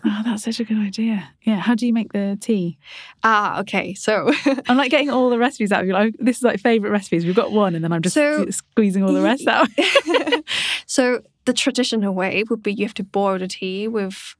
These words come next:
Speaker 2: tea bags.
Speaker 1: Okay.
Speaker 2: But instead, because every morning I'm quite busy, so I just, I just put a tea bag. This sounds really savage. I'm, I do apologize. I put a tea bag in a mug, pour,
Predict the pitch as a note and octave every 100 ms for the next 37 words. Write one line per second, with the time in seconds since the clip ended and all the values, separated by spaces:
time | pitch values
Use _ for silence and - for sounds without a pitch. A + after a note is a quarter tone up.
0 | - - G3 - - D#2+ - - - G3
1 | - - - A3 G#3+ E4 G#3+ G#3 - G3
2 | - G#3 G#3 G3+ G3 F#3+ - G3 - G#3+
3 | - G3 F#3 F#3+ F#3+ - - A3 G#3+ G#3+
4 | G#3 - - - - A#3 A3 A3+ G#3+ -
5 | A3 B3+ C#4 A3 A#3 B3 - A3 G3+ G#3
6 | F#3+ F3+ F#3 F#3 F#3+ - G3+ G#3+ G#3+ A3
7 | A3 B3 - - - G3+ G#3+ D4 D4 -
8 | A#3 G#3 G3 G3+ - - - - G#3 F#3
9 | F3+ F#3 - - - - - A#3 G#3 G3